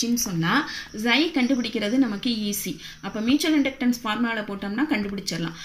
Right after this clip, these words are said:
அடுத்தது இதுவும் இதுவும் ஒண்ணுதாங்கிறதுனால இந்த ரெண்டு ஆன்சரும் நமக்கு ஈஸியா வந்துரும். இப்ப நம்ம problem உள்ள போப் போறோம்.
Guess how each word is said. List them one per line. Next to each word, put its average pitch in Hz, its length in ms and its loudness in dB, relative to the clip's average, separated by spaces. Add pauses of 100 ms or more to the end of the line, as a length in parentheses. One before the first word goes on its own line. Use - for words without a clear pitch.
(140)
அடுத்தது 269 560 2
இதுவும் 311 360 4
இதுவும் 254 440 4
ஒண்ணுதாங்கிறதுனால 233 960 0
இந்த 285 280 6
ரெண்டு 254 260 4
ஆன்சரும் 226 420 2
நமக்கு 208 240 -2
ஈஸியா 202 340 -4
வந்துரும். 180 340 -4
இப்ப 311 140 0
நம்ம 262 320 4
problem 220 420 0
உள்ள 202 240 -2
போப் 190 240 -6
போறோம். 165 220 -6